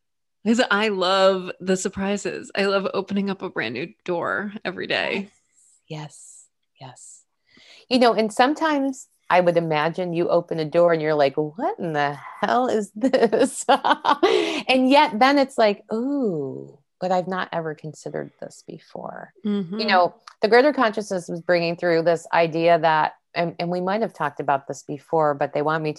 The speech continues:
Speaker 2: to say it again, is this idea that if you don't know you like avocados, you may never pick avocados. But then an avocado shows up and you're like, "Huh, interesting."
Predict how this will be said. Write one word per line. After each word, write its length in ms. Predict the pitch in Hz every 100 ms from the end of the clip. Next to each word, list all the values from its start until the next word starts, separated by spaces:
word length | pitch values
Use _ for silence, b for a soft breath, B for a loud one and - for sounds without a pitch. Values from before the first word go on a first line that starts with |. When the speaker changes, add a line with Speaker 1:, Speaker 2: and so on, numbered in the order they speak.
| -
Speaker 2:
to 220 | 143 135
say 280 | - 165 147
it 80 | 139
again, 520 | 143 196 170 147 156 b b b -
is 140 | 202
this 180 | 196 202
idea 380 | 190 185 202 196
that 160 | 175
if 100 | 165
you 100 | 190
don't 360 | 175 208 269 -
know 480 | 170 180 180 156 156
you 180 | 156 160
like 220 | 165 165 -
avocados, 1040 | 165 156 - - 190 170 139 151 165 -
you 140 | 180 196
may 120 | 196
never 340 | 190 196 196
pick 240 | 196 180 170
avocados. 1040 | 160 143 139 - 208 190 60 - - - _ b b b -
But 120 | 185
then 160 | 233
an 100 | 233
avocado 680 | 202 180 175 175 180 180 175
shows 400 | 165 - 156 151
up 260 | 170 185 -
and 300 | 147 147 143
you're 120 | 147
like, 240 | 147 156 156 -
"Huh, 240 | 415 294 160 _ _ _
interesting." 800 | - 160 151 127 - - - -